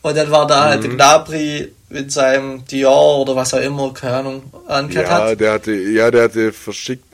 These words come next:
Speaker 2: ein, äh,
Speaker 1: Wilde,
Speaker 2: wie so ein
Speaker 1: wildes,
Speaker 2: Suit
Speaker 1: ja,
Speaker 2: eigentlich schon
Speaker 1: ja,
Speaker 2: an,
Speaker 1: es
Speaker 2: also
Speaker 1: war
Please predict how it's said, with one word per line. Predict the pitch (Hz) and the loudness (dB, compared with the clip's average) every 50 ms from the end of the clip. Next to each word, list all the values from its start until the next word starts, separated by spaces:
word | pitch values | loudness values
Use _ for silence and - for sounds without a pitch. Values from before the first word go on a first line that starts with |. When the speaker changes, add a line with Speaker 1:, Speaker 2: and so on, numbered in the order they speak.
| _ - | _ -12
Speaker 2:
ein, | - 98 107 104 | -10 -10 -10 -12
äh, | - - - _ 69 85 98 92 90 107 117 117 107 104 123 139 | -14 -18 -20 _ -18 -14 -10 -8 -6 -4 -4 -6 -6 -8 -4 0
Speaker 1:
Wilde, | 180 190 196 185 156 151 147 | 4 4 4 4 2 0 -4
Speaker 2:
wie | 151 143 | -6 -6
so | 131 135 | -6 -2
ein | 131 | 2
Speaker 1:
wildes, | 190 185 165 160 - - - - - - - - | 2 2 2 2 -2 -4 -6 -8 -10 -10 -8 -6
Speaker 2:
Suit | - 135 | -4 -2
Speaker 1:
ja, | 135 135 135 135 135 135 139 135 113 | 2 4 6 6 8 6 6 4 4
Speaker 2:
eigentlich | 120 123 120 117 117 117 113 120 | 4 4 2 2 2 -2 -4 -4
schon | 120 113 | -4 -2
Speaker 1:
ja, | 139 143 143 143 | 0 2 2 4
Speaker 2:
an, | 139 139 110 | 2 2 0
Speaker 1:
es | 107 104 | -2 -2
Speaker 2:
also | 104 - | 0 0
Speaker 1:
war | 139 135 - - - | 2 2 0 -2 -2